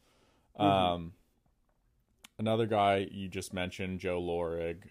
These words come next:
Speaker 2: uh, he's kinda interesting because his playing career actually, uh, was at Western Oregon. So that's kind of, like,
Speaker 1: Mm-hmm.
Speaker 2: a cool, cool nugget that he's coming back to the West Coast. Um,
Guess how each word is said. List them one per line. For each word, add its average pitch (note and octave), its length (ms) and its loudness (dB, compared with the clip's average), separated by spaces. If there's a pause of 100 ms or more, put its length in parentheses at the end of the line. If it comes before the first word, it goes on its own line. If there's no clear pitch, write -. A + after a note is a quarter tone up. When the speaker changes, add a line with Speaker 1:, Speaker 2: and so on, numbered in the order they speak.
(140)
Speaker 2:
uh, E2 420 -2
he's G#2+ 200 -6
kinda F#2 240 -2
interesting F#2 560 -8
because E2 500 -6 (140)
his F#2 200 -10
playing F2 440 -6
career E2 420 -6
actually, E2 680 -6 (600)
uh, D2 260 -2
was F#2 200 -4
at E2+ 180 2
Western E2+ 400 -4
Oregon. D2+ 600 -8
So F2 160 -6
that's E2+ 140 -4
kind E2 180 -6
of, D#2+ 80 -8
like, A#2+ 160 -2
Speaker 1:
Mm-hmm. B2+ 80 -6
Speaker 2:
a - 60 -10
cool, D#2+ 520 -8 (800)
cool C3+ 260 4
nugget G#2 480 2
that G2 140 0
he's G2 180 -4
coming F#2+ 320 -2
back F2+ 280 2
to - 60 -14
the F#2+ 100 -2
West F2 300 -2
Coast. F2 580 -4 (140)
Um, E2+ 640 -4